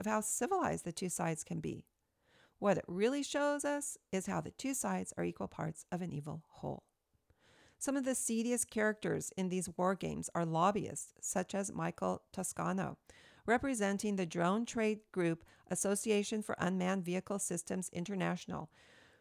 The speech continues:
which was instrumental in creating the Congressional Unmanned Systems Caucus, piloted by Representatives Buck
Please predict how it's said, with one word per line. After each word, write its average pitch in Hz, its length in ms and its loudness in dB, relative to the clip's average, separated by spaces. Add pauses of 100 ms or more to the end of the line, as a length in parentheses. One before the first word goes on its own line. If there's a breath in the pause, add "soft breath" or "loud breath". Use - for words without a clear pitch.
(120)
which 247 220 4
was 240 160 2
instrumental 208 840 2
in 196 160 4
creating 202 400 2
the 185 100 -2
Congressional 190 720 0
Unmanned 180 680 2
Systems 233 520 -2
Caucus, - 500 0
piloted 220 480 0
by 180 100 0
Representatives 185 880 -2
Buck 175 300 0